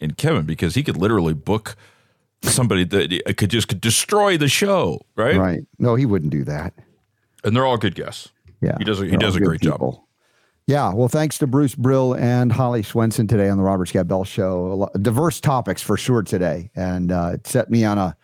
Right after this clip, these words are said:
Speaker 2: an emotional collision course with myself and in the, the intensity that I feel, the heaviness that I feel about what's happening there in the Middle East and, um, <coughs> you know, the connections I have to it. And, you know, I don't wanna dismiss people that have differing views on it either,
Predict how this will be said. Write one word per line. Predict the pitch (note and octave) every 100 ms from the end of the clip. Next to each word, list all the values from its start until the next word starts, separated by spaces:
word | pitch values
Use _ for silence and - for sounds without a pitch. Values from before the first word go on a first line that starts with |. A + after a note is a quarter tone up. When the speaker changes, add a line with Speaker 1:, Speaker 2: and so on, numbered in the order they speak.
| _ _ _ -
Speaker 2:
an | G#2+
emotional | G#2+ A#2 B2+ - B2+
collision | - C3 C3+ B2+ B2
course | - A#2+ -
with | A2+
myself | A2+ G2 - C3 G#2+ F2+
and | G2+ F#2+
in | G#2+
the, | G2+ F2+ -
the | B2
intensity | G#2+ G2 A#2+ - G#2+ G2
that | F#2+
I | F#2
feel, | - G#2
the | F#2+
heaviness | F#2+ A#2 A2+ G#2 -
that | F#2
I |
feel | E2+ G2
about | F#2+ F2+
what's | F2+ -
happening | G#2 G#2+ G2 F2+
there | E2+
in | F2
the | E2+
Middle | F2 F2
East | G2 F2 -
and, | D#2 - - - _ _
um, | - - - - E2 - _ _ -
<coughs> | E3 - A2 _ _ -
you | A#2
know, | G#2
the | G#2+ A2
connections | C#3 C#3 - C#3+
I | A#2+
have | A#2+ B2+ A2+
to | E3
it. | C3+ - _ _ _ _ _ _
And, | A#2 A2+ A2 G2+ - _ _ _
you | A2+
know, | A2+
I | - B2+
don't | C3+ -
wanna | B2 A#2+
dismiss | A2 A2 - C3 B2+
people | - B2+ A2+ A2+
that | G#2+
have | A2 F#2+
differing | A2+ - A2+ G#2
views | F#2+ C3 E3 G#2+
on | F#2+
it | F#2+ G2+
either, | D3 A2+ G2